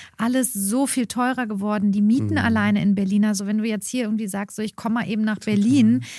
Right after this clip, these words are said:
Speaker 1: Äh, guck mal, wir haben damals, hatte ich mal mit meiner Schwester
Speaker 2: Ja.
Speaker 1: da in der W G gewohnt, da
Speaker 2: Ja.
Speaker 1: haben wir neunhundert Euro zusammen Miete gezahlt für eine
Speaker 2: Ja.
Speaker 1: hundertzehn Quadratmeter Wohnung. Das alles gibt's ja gar nicht
Speaker 2: Ja.
Speaker 1: mehr. Also es ist ja insgesamt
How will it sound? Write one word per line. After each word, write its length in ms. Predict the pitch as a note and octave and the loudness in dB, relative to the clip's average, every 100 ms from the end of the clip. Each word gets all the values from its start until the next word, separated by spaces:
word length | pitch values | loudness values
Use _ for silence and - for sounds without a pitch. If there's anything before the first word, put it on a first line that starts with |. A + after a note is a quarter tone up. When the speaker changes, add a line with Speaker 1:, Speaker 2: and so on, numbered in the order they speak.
| - - | -18 -12
Speaker 1:
Äh, 220 | A3 G#3 | -10 -10
guck 140 | - | -4
mal, 120 | A#3+ A3+ | -2 0
wir 80 | |
haben 140 | G#3 G#3+ | 2 2
damals, 380 | G3+ G#3+ A3+ - | 0 0 -2 -2
hatte 80 | G3 | -4
ich 80 | |
mal 100 | G#3+ G3+ | -2 0
mit 0 | |
meiner 240 | G3+ G3+ | 2 2
Schwester 300 | F#3+ G#3+ B3 | 0 2 2
Speaker 2:
Ja. 80 | B3 | 4
Speaker 1:
da 100 | A3+ | 2
in 100 | G#3 | 2
der 120 | G#3+ G3+ | 4 2
W 80 | |
G 200 | G3+ G#3+ | 2 2
gewohnt, 380 | G3+ G#3 F#3+ A#3 A#3+ | 2 0 0 0 4
da 20 | |
Speaker 2:
Ja. 60 | |
Speaker 1:
haben 100 | G#3+ | 4
wir 80 | G#3 | 4
neunhundert 400 | G3+ G#3 A#3+ G#3+ | 2 2 0 0
Euro 240 | F#3+ G#3+ G#3 | -2 -2 -2
zusammen 500 | G#3 F#3 G3+ C4+ G3+ | -2 0 2 4 6
Miete 320 | B3 C#4 G3+ | 4 2 0
gezahlt 380 | F3+ - F#3 F#3 | 0 -2 -2 0
für 80 | |
eine 80 | G#3+ | 0
Speaker 2:
Ja. 80 | G3+ | 4
Speaker 1:
hundertzehn 480 | G#3+ B3+ G#3 A3+ G#3+ | 4 4 0 0 -2
Quadratmeter 680 | G#3+ F#3+ A3 D#4+ E3+ - D#3 | 0 -2 -2 -4 -6 -4 -4
Wohnung. 180 | E3+ E3+ - - _ | -4 -6 -10 -20 _
Das 120 | G#3 | -4
alles 320 | F3+ A3 G#3 - | 0 0 0 0
gibt's 260 | G#3+ - | 0 0
ja 120 | G3 | 0
gar 160 | F3+ E3+ | 0 0
nicht 80 | F3+ | 0
Speaker 2:
Ja. 80 | C3+ | 2
Speaker 1:
mehr. 80 | G3 | 2
Also 140 | F#3 | 2
es 80 | F#3 | 0
ist 180 | B3 - | 0 -2
ja 100 | A3 | -2
insgesamt 800 | A#3 A#3 A#3 G#3+ F3 F#3+ A3 | 0 2 2 0 0 2 2